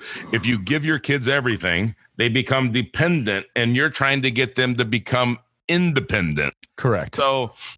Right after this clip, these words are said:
Speaker 1: the only way to get them to become independent is not to give them everything they need and let them go out and earn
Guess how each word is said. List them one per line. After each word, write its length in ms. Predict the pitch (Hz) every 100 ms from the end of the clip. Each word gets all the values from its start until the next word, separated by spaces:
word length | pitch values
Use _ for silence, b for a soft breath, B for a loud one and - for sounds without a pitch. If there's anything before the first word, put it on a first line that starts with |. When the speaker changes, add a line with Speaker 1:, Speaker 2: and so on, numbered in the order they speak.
| _
Speaker 1:
the 140 | 123 135
only 180 | 170
way 180 | 175 151
to 80 | 135
get 200 | 120 127
them 160 | 131 123
to 40 |
become 380 | 117 117 123 123 -
independent 600 | 160 147 120 120 117 -
is 180 | 120 110
not 580 | 110 110 117 160 156 -
to 80 | 117
give 260 | 110 107
them 280 | 101 98 95 _ _
everything 300 | 117 107 104
they 140 | 98 92
need 340 | 90 90 107 - _ _ _
and 200 | 127 131
let 200 | 139 135
them 200 | 143 156
go 180 | 143 139
out 220 | 143 143
and 180 | 135 131 -
earn 420 | 123 139 165 165